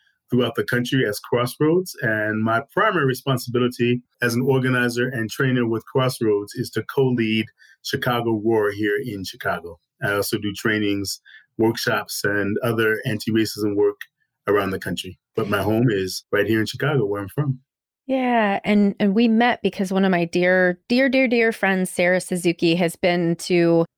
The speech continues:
Speaker 2: the Crossroads trainings countless times. And she encouraged me to come, saying how amazing it was. And I was just blown away. It was such a great training, and I can't stop yapping about it.
Speaker 1: I appreciate that. I love Sarah. Sarah is, has been a, an amazing supporter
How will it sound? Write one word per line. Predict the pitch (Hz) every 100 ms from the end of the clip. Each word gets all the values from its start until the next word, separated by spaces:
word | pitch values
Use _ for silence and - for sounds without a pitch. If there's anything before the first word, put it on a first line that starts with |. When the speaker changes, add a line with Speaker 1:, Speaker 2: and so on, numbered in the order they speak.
| _ _ -
Speaker 2:
the | 190
Crossroads | - 185 - 175 -
trainings | 180 175 165 165 - - -
countless | 359 381 247 -
times. | - 170 185 254 277 -
And | 226 214
she | - 247 240 233
encouraged | 220 - 226 190 196
me | 196
to | 208 226
come, | - 170 170 170
saying | - 180 185
how | 180
amazing | 165 175 185 180
it | -
was. | 160 160 160 -
And | 170 165 165 160 _
I | - 202
was | 190
just | 165 - -
blown | 165 165 160
away. | 156 147 135 - -
It | 190
was | 180
such | - - 180 -
a | -
great | 165 - 170 170 160 -
training, | - 175 156 156
and | 156
I |
can't | 160 - 165
stop | - 170 165
yapping | 160 160 151
about | 151 151 151
it. | 143 - _ _
Speaker 1:
I | 127 123
appreciate | 123 131 131 110 107
that. | 110 110
I | 117
love | 117 113
Sarah. | - 123 113 107
Sarah | 101 123 120 117
is, | 117 110 120
has | 117 107
been | 113 110
a, | 107 104 -
an | 110
amazing | 104 110 117 117 113
supporter | 120 - 123 113 104